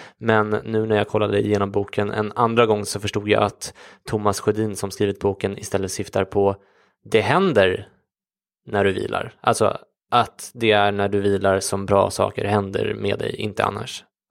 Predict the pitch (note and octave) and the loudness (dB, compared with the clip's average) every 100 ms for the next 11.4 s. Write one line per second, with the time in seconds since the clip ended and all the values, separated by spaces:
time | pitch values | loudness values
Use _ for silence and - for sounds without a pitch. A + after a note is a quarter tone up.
0 | F2 - _ G#2+ G#2 G2 G2 F#2 - G#2 | -2 -2 _ -4 -2 -2 -4 -6 -4 -4
1 | - - - _ - - - - - D3+ | -6 -10 -12 _ -16 -14 -14 -2 2 4
2 | D3 D3+ - - C#3+ C#3+ D3+ C#3+ C3+ C#3 | 4 0 -2 -4 0 2 4 2 2 0
3 | - B2+ B2 C3 B2+ B2 A2+ A2 A#2+ A2+ | 0 0 0 0 0 0 0 -2 -4 -2
4 | A2 G#2 G#2+ G#2+ G#2+ G#2+ - A2 G#2+ G#2 | 0 2 2 2 2 -2 0 4 4 4
5 | G#2 A2+ A#2 A2 G#2+ G#2 - - A2 G#2 | 0 0 0 0 0 -2 -4 -6 -4 -2
6 | G2 G2+ G2+ G#2 G2+ - - - - G#2+ | 0 0 0 -2 -4 -12 -20 -20 -6 0
7 | G#2 G#2 G#2 G2 G2+ G2+ G2+ G2 G2+ G2+ | 2 4 6 4 2 4 2 2 -2 -4
8 | G#2 - G2+ G2 - - - A2+ G2+ - | -2 -4 -6 -8 -10 -14 -2 2 2 0
9 | - G#2 G2 G2+ G2 G2 - G#2 - - | -2 2 4 4 4 2 -2 -6 -4 2
10 | G#2 G2+ G#2 - G#2+ G2+ A2 G#2+ A#2 A2+ | 2 2 -2 -2 -4 -6 -14 -6 -2 -2
11 | A2 A2+ G#2+ G#2 | 0 2 2 0